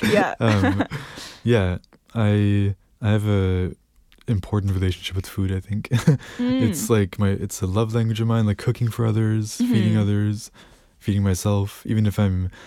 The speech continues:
Speaker 2: eating on my own, I still like to make things, like, really well for myself, you know? Um, and I put a lot of effort into that.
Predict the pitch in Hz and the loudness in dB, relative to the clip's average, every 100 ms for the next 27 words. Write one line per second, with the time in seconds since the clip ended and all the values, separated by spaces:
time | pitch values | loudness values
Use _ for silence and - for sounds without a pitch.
0 | - - - _ _ _ _ 113 104 104 | -20 -20 -20 _ _ _ _ -4 0 0
1 | 95 98 95 92 98 98 87 90 101 95 | 0 0 0 2 2 0 -2 -4 -2 -4
2 | - 104 95 92 - 95 - 98 92 90 | 0 0 0 -2 -2 -2 -2 -4 -4 -6
3 | - 240 156 104 - - 110 110 92 101 | -14 -12 -10 -10 -14 -20 -8 -4 -2 0
4 | 98 95 98 92 92 - 90 87 92 90 | 0 0 0 -2 -4 -2 -2 -2 -4 -4
5 | - 92 92 113 - - - - _ - | -4 -4 -4 -8 -18 -20 -20 -20 _ -6
6 | 110 87 87 95 92 101 95 95 95 98 | -4 -2 0 0 0 0 0 0 -2 -4
7 | 98 92 87 92 90 - | -4 -6 -4 -6 -6 -8